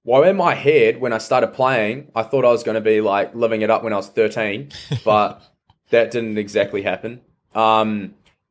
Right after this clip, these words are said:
Speaker 1: I think around twenty-six, twenty-seven,
Speaker 2: Yeah.
Speaker 1: 'cause I, I think that's, you know, when you fully develop, not just physically, but mentally.
Speaker 2: Mm.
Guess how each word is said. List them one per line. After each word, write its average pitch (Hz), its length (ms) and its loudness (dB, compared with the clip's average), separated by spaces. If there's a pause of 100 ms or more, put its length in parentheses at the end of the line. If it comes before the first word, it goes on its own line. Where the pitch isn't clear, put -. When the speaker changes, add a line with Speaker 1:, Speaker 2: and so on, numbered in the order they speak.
(160)
Speaker 1:
I 123 120 2
think 196 260 0
around 240 260 0
twenty-six, 147 540 0
twenty-seven, 113 680 -2
Speaker 2:
Yeah. - 60 -14
Speaker 1:
'cause 131 140 -2
I, 120 200 0
I 135 140 0
think 143 200 -2
that's, - 420 -2 (180)
you 127 120 -4
know, 107 140 2
when 113 160 -2
you 110 80 -4
fully 117 280 0
develop, 107 600 2 (140)
not 123 240 -4
just 117 200 -8
physically, 120 380 0
but 101 160 -6
mentally. 104 440 -4
Speaker 2:
Mm. 90 240 -20